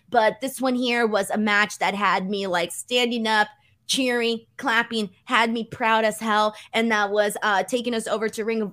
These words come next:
Ring of Honor, Supercard of Honor, uh, El Hijo del Vikingo, uh, versus Commander in the opening match for the,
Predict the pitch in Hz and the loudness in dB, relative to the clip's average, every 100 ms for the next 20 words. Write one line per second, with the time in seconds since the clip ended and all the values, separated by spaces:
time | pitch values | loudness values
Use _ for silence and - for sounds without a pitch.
0 | - 214 233 214 214 208 240 220 214 214 | -4 -2 0 0 -2 -4 -6 -8 -4 -4
1 | 202 175 208 226 226 226 - - - 185 | -2 -2 0 2 0 -4 -8 -8 0 2
2 | 190 185 - 214 233 226 214 196 190 185 | 2 0 0 -2 0 0 0 0 -2 -4
3 | 233 214 214 214 - - 190 185 180 233 | -2 0 0 -2 -12 -4 -2 -2 -4 -4
4 | 226 196 - 208 202 214 220 220 214 208 | -6 -8 -6 -4 -2 -2 -2 0 -2 -4
5 | - - - 208 214 220 220 220 226 - | -10 -20 -14 -6 -2 0 0 0 -4 0
6 | 240 233 254 226 214 202 - 208 196 | 0 0 -2 0 2 0 -2 -4 -4